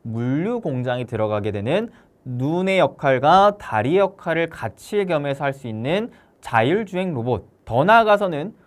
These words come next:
완전 만능, 눈의 역할, 뇌의 역할, 손, 다리, 발 역할을 모두 할 수 있는 사람의 형체를 닮은 휴머노이드 로봇. 그래서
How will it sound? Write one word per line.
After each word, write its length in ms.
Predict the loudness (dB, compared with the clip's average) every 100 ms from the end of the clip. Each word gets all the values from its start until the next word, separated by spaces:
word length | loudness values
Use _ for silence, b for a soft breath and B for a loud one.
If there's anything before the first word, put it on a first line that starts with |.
| b b
완전 400 | 0 2 2 4
만능, 520 | 4 4 -2 -2 -6 _ _ -16
눈의 400 | -4 0 4 6
역할, 640 | 4 4 4 6 4 0 B B
뇌의 400 | 6 8 8 8
역할, 600 | 4 0 0 4 4 0
손, 380 | -4 -2 -2 -4
다리, 460 | -4 0 2 2 -2
발 420 | -2 2 4 2
역할을 640 | -2 -4 -4 -2 0 0 -2
모두 480 | -4 -4 -4 2 2
할 120 | 2
수 140 | -2
있는 420 | -6 -2 -2 -2 -6 b b
사람의 420 | -2 2 2 0
형체를 520 | -6 -10 -8 -6 -4
닮은 460 | -2 -4 -2 -2 -4 b b
휴머노이드 640 | -10 -4 -2 -2 -4 -4
로봇. 380 | -4 -4 -6 -10 _ _
그래서 440 | 0 4 4 2